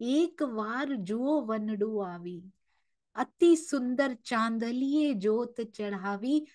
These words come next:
चंद्रमा की कितनी शीतल चांदनी छिटक रही है। वनस्पतियां देखिए,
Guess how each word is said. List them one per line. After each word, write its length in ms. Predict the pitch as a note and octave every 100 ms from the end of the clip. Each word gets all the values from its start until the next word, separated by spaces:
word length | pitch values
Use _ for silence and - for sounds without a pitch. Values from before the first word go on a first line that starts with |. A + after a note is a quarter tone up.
| _ -
चंद्रमा 720 | A#3+ A#3 A3+ B3+ B3+ B3+ B3+
की 240 | B3+ C#4 C#4+ -
कितनी 560 | - _ A#3+ A3+ D4
शीतल 720 | D4 - B3 B3+ - F#4 F4+
चांदनी 600 | D#4+ - G#3+ G#3 G#3+ G#3+ G#3+
छिटक 420 | - G3+ G3 F#3+ A3+
रही 300 | C4+ B3+ A#3+
है। 180 | G3+ G3+ _ _ E3+
वनस्पतियां 1000 | G#3+ B3 C4+ - - - C4 C4 C4+ A#3
देखिए, 580 | A#3 A3 - D4+ D#4+